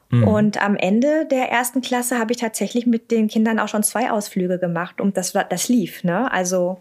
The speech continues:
Speaker 1: Krass, okay.
Speaker 2: einmal Ausflug mit dem Bus zum Wildpark und der zweite Ausflug, das war ein ganz besonderes Abenteuer. Da hatten wir nämlich eine Epoche zur kleinen, die kleine Biene Sonnenstrahl und
Speaker 1: Mhm.
Speaker 2: haben, äh, ein bisschen was mit Bienen gemacht und haben dann eine Imkerin besucht in Hamm.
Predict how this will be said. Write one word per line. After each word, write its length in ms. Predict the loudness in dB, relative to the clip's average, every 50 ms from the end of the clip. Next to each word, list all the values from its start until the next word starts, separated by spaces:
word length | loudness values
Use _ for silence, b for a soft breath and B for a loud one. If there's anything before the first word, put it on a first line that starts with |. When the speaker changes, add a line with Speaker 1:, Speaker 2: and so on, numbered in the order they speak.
| _ -14
Speaker 1:
Krass, 340 | -8 -4 -4 -2 -4 -4 -8 _ -8
okay. 100 | -4 0
Speaker 2:
einmal 360 | 2 2 2 4 2 2 2
Ausflug 380 | 0 0 -2 -2 -2 -4 -2 0
mit 100 | 0 2
dem 100 | 2 2
Bus 300 | 4 2 2 0 0 -2
zum 220 | 0 2 2 2
Wildpark 580 | 2 0 0 0 -2 -2 0 0 0 -4 -6 -16 _ B B B B B B B B
und 140 | 0 2 2
der 120 | 2 0
zweite 400 | 0 0 2 2 2 0 0 0
Ausflug, 320 | 0 0 0 -2 -2 0
das 160 | 0 -2 -2 0
war 80 | 0
ein 60 | 2
ganz 120 | 2 0 0
besonderes 520 | -2 0 0 2 2 2 0 0 0 -2 -2
Abenteuer. 680 | -2 0 0 0 0 0 0 -2 0 0 0 0 0
Da 120 | -2 -2 -4
hatten 240 | -2 0 0 0
wir 80 | 2 2
nämlich 540 | 2 2 2 2 0 0 -2 -4 -6 -6 -4
eine 260 | -2 0 0 0 0
Epoche 560 | -2 -4 -4 -6 -6 -6 -4 -4 -4 -4 -4 -4
zur 560 | -6 -6 -4 -2 -2 -2 -2 -2 -2 -4 -6 -8
kleinen, 400 | -6 -4 -4 -2 0 0 -2 -2 -2 -6
die 60 | -6
kleine 280 | -4 -2 0 2 2 2
Biene 240 | 2 0 0 0 0
Sonnenstrahl 800 | 0 0 0 2 0 0 0 -4 -6 -4 -2 -2 0 -2 -2 -4 b b b b b b b b
und 180 | 0 2 4
Speaker 1:
Mhm. 40 | 4
Speaker 2:
haben, 280 | 4 4 4 2 0 0
äh, 100 | -2 -2
ein 100 | -2 -4
bisschen 240 | -4 -2 -2 -2
was 240 | -2 -2 -6 -8 -14 B B B B B B B B B B B B
mit 300 | -2 -2 -2 -2 _ _
Bienen 460 | 2 4 4 6 4 4 4 4 2
gemacht 400 | 2 2 2 2 2 0 -2 -2
und 140 | -2 -2 0
haben 140 | 0 0 2
dann 100 | 2 2
eine 220 | 2 2 2 2 2
Imkerin 480 | 0 -2 0 -2 -2 0 2 0 0
besucht 500 | 0 -2 -2 0 0 0 0 -2 -6 -10 -2
in 280 | 0 2 2 2 2
Hamm. 240 | 0 0 2 2 0